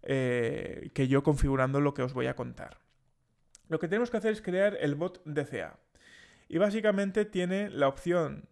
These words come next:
de comercio clásico, que es en spot y es en largo, y luego tienes las dos opciones de hacerlo en largo y en corto con futuros.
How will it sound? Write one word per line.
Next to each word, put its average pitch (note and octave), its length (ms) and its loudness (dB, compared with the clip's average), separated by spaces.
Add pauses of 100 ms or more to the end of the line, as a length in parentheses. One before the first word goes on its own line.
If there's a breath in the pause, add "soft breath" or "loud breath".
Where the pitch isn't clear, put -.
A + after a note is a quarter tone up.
de C#3 160 -6
comercio C#3 420 -2
clásico, D3+ 500 2
que C#3 100 -2
es C#3 140 -4
en D3+ 100 -4
spot - 520 2 (540 soft breath)
y C#3+ 120 0
es C#3 120 -4
en E3 140 0
largo, G#3 380 4 (220 soft breath)
y - 120 0
luego F#3+ 220 4
tienes F#3 240 2
las D3+ 200 4
dos D#3+ 180 -4
opciones F3+ 680 -2
de D#3 120 -4
hacerlo D#3 420 0
en D3+ 120 2
largo D#3 240 4
y D3+ 60 2
en D3+ 100 -2
corto D#3+ 320 0
con E3 200 2
futuros. - 640 -2